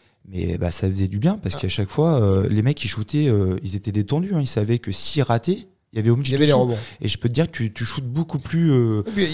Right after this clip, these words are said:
Speaker 2: il
Speaker 1: plus à l'aise, hein.
Speaker 2: il y a un joueur qui avait disparu, euh, c'était Axel Toupane, là, qui est revenu ce soir, quatorze points, euh, sept rebonds.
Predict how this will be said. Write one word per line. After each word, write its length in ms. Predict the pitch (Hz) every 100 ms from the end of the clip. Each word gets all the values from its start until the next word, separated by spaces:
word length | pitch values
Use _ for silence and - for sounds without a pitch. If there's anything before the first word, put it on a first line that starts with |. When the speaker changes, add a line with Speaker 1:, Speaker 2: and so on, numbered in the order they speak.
| 156
Speaker 2:
il 60 |
Speaker 1:
plus 160 | - 120
à 40 |
l'aise, 200 | 170 202
hein. 60 | 175
Speaker 2:
il 40 | 147
y 40 |
a 120 | 143
un 80 | 156
joueur 220 | 135 156
qui 80 | 143
avait 100 | 123
disparu, 500 | 123 131 139 131 131
euh, 140 | 117
c'était 200 | 107 -
Axel 260 | 113 107 123
Toupane, 320 | 135 123 135
là, 80 | 117
qui 80 | 107
est 20 |
revenu 280 | 120 139 156
ce 120 | 143 143
soir, 320 | - 143 123
quatorze 340 | 139 143 127
points, 380 | - 139 139 131
euh, 60 | 123
sept 200 | 117 127
rebonds. 260 | - 147